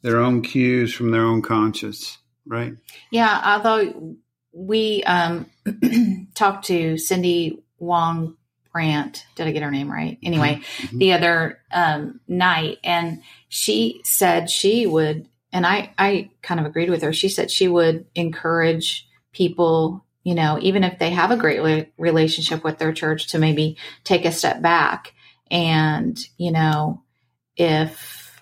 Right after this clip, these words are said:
Speaker 2: just to, just to kind of look at, um, this institution from the outside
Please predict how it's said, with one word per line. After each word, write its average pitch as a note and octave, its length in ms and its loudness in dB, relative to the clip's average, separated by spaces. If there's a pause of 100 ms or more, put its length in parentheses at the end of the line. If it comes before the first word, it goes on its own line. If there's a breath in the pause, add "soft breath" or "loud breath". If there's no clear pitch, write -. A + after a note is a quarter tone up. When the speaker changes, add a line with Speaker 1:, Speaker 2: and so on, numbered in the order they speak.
(160)
Speaker 2:
just A3 340 0
to, A#3+ 240 0 (100)
just - 220 0
to A3+ 60 -2
kind G3 240 0
of D#3 180 -2
look F#3 260 0 (100)
at, D#3 420 2 (540 soft breath)
um, D#3 480 0 (320)
this E3 360 0
institution E3 800 -2
from D3 400 0
the D3 200 -4
outside C#3 720 -2